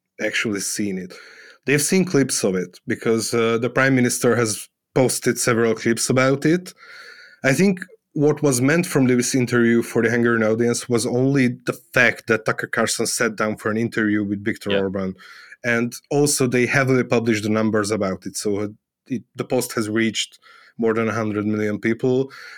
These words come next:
Speaker 1: And it sounds great for a Hungarian audience that has always heard that Viktor Orban is alone in Europe, that we lost all of our allies, and now they can see a very famous person sitting down for an interview with him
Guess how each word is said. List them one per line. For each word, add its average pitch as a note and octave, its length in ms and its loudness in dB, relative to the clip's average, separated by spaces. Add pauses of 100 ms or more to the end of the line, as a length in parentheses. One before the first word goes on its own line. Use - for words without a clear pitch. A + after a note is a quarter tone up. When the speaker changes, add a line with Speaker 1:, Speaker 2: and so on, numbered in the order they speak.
(100)
Speaker 1:
And C3 120 0
it B2+ 100 -2
sounds C#3 400 0
great B2 320 2
for A2+ 180 2
a G2+ 60 2
Hungarian A2 380 0
audience G#2+ 360 0
that A2 140 -2
has A2 260 -2
always C3 480 2
heard A2+ 320 2
that A2 240 0 (160)
Viktor A#2 300 0
Orban G#2+ 420 2
is G#2 300 -2 (320)
alone A#2+ 400 2
in A2 180 2
Europe, G#2+ 560 0 (540)
that G#2 180 -2
we A#2 60 0
lost A#2 280 -2
all A2+ 200 0
of A2 100 -2
our G#2+ 140 0
allies, G#2 600 -2
and G#2+ 300 -2 (380)
now A#2+ 160 2
they A#2+ 120 0
can A#2 200 -2
see A2+ 340 0
a A2 80 0
very A#2 300 0
famous G#2+ 440 -4
person G2 440 -8
sitting G2+ 380 -10
down G2 200 -8
for - 160 -14
an G2 80 -8
interview G2+ 420 -6
with G2+ 200 -6
him G2 280 -12